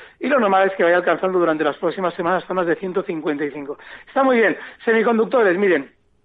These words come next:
cuando en un sector, y esto hay que grabárselo a fuego, lo explicaba yo con Nestlé semanas atrás,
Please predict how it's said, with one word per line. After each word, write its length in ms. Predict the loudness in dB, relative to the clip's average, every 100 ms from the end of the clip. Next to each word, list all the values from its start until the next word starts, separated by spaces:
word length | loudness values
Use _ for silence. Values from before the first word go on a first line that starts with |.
| _ _ _ _ -20 -20 _ -2
cuando 320 | 0 2 2
en 140 | 2
un 100 | 0
sector, 640 | 0 -2 0 0 0 -2 -12 -20 -20 -4
y 100 | -4
esto 480 | 0 2 2 0 -8 -20 -20 -6
hay 100 | -2
que 120 | 2
grabárselo 440 | 2 2 2 0 0
a 40 |
fuego, 360 | 0 -6 -6 -16 -16
lo 80 | -8
explicaba 400 | -6 -4 0 2
yo 100 | 2
con 200 | 2 2
Nestlé 400 | 2 2 2 0 -4 -20 -20 _
semanas 340 | -4 0 0 -2
atrás, 280 | -10 -14